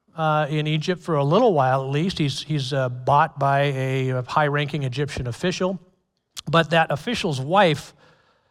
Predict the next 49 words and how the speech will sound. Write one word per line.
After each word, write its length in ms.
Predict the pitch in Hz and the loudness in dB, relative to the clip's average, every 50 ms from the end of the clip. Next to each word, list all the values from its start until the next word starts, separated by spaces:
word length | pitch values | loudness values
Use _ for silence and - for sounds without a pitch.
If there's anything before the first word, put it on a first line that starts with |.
| _ _ - | _ _ -4
has 220 | - 156 151 - | -2 -2 0 0
the 100 | 139 127 | -2 -2
hots 280 | - 170 175 160 - - | 2 2 0 0 0 -6
for 160 | - 143 123 | -8 -8 -8
Joseph, 500 | 113 127 117 113 - - 117 - _ _ _ _ _ _ _ _ _ _ _ _ _ - | -8 -8 -8 -8 -10 -12 -16 -20 _ _ _ _ _ _ _ _ _ _ _ _ _ -6
and 100 | 147 139 | -4 -4
she 120 | - 156 139 | -2 -2 -2
continues 600 | - 135 131 - - - 196 196 170 156 120 - | -2 -4 -6 -4 -2 -2 0 0 0 -2 -4 -4
to 100 | - 143 | -4 -4
make 260 | 139 143 147 143 143 | -2 0 -2 0 -2
advances 640 | 135 120 120 127 139 147 147 143 - - 127 117 - | -4 -6 -4 -2 -2 -2 -2 -4 -4 -6 -6 -6 -6
towards 360 | - - 156 160 156 143 143 | -6 -4 -2 -2 -2 -2 -4
him. 140 | 151 143 139 | -6 -6 -4
He 160 | - 147 139 | -4 -6 -6
continues 840 | - 135 131 123 - - 175 160 156 147 139 135 135 123 - - - _ _ - | -4 -6 -8 -8 -6 -4 -4 -2 -2 -2 -2 -2 -2 -4 -6 -8 -12 _ _ -10
to 100 | - 147 | -6 -4
rebuff 460 | 135 131 127 120 123 143 156 160 - | -4 -2 -2 0 2 2 2 2 2
her. 160 | - 143 131 120 | -2 -4 -4 0
Finally, 340 | - 175 220 262 247 190 | 2 4 4 4 4 2
she 140 | 156 - 202 | 0 0 0
gets 200 | 185 170 143 - | 0 0 -2 -2
tired 360 | - - 165 180 202 185 160 | 0 2 4 4 4 4 2
of 80 | 143 135 | 0 -2
this 180 | 139 131 - - | -2 -6 -4 -4
rejection, 500 | 143 127 131 147 170 - - - 175 156 | -4 -2 0 0 0 -2 -2 -6 -4 -4
and 140 | 151 143 | -4 -6
she 140 | - 196 190 | -6 -6 -4
just 180 | 180 190 175 - | -2 -4 -4 -2
decides 400 | 160 135 - 180 165 160 156 - | -4 -4 0 0 0 0 -2 -4
to 80 | - | -8
frame 300 | 135 - - 196 202 185 | -10 -6 -4 -4 -2 -2
him 80 | 147 131 | -4 -4
for 160 | 120 - 131 | -6 -8 -8
sexual 400 | - - 156 139 - - 151 131 | -6 -4 -6 -6 -6 -6 -6 -6
assault, 400 | 123 - - 170 165 127 - - _ - _ _ _ _ _ _ _ - | -6 -6 -6 -4 -6 -6 -8 -12 _ -20 _ _ _ _ _ _ _ -6
and 80 | 135 135 | -4 -4
he's 140 | 135 123 - | -4 -4 -4
thrown 240 | 151 151 139 135 | -2 -2 -2 0
in 100 | 131 120 | -2 -4
prison 460 | 117 - 160 151 - - 110 104 104 _ _ _ _ _ _ _ _ - | -4 -4 -4 -4 -4 -4 -8 -10 -12 _ _ _ _ _ _ _ _ -10
unjustly 540 | 139 127 120 107 123 135 131 - - 123 113 | -6 -6 -6 -4 -4 -4 -4 -4 -6 -8 -6
where 160 | 117 120 113 | -6 -6 -6
he 120 | 107 127 120 | -6 -6 -4
sits 400 | - - - 151 131 - - - | -4 -4 -4 -4 -6 -6 -8 -10
for 200 | - - 117 123 | -10 -8 -8 -8
any 160 | 127 131 127 | -6 -6 -4
number 320 | 120 123 123 123 123 113 | -4 -4 -4 -4 -4 -6
of 100 | 110 107 | -4 -4
years. 380 | 131 139 143 117 104 110 - | -4 -2 -4 -4 -6 -10 -14